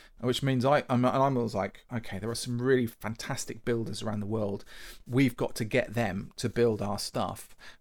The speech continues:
and to tell a story and to kind of, and to, and, and, and then to, you know, give it away to, to the people, uh, so kids and, and other people can, can enjoy this work." Yeah. So that's kind of, those are kind of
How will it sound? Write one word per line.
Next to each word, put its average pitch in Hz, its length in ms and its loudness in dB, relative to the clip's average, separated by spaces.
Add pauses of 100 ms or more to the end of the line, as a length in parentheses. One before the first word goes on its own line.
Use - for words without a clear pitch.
and 110 120 0
to 110 80 -8
tell 117 220 -2
a 107 40 0
story 107 460 -2
and 95 120 -6
to - 100 -10
kind 101 220 -6
of, 98 180 -8
and 104 160 -6
to, - 240 -8
and, 101 260 -6 (420)
and, 107 180 -6
and 107 120 -2
then 101 140 -4
to, - 140 -6 (180)
you 127 80 -6
know, 101 120 4
give 113 200 2
it 101 80 -4
away 101 500 -2
to, - 180 -6
to - 200 -8
the 104 80 -4
people, - 520 -12 (360)
uh, 95 140 -8
so 101 160 -8
kids - 320 -10
and, 101 260 -10
and 101 160 -10
other 104 140 -10
people - 280 -14
can, 101 280 -14 (240)
can 113 120 -10
enjoy 117 360 0
this 107 180 -4
work." - 400 -12 (120)
Yeah. 117 180 -6 (360)
So - 120 -10
that's 147 240 -4
kind 117 180 -6
of, 104 180 -6 (320)
those 156 180 0
are 131 40 2
kind 117 220 -2
of - 180 -6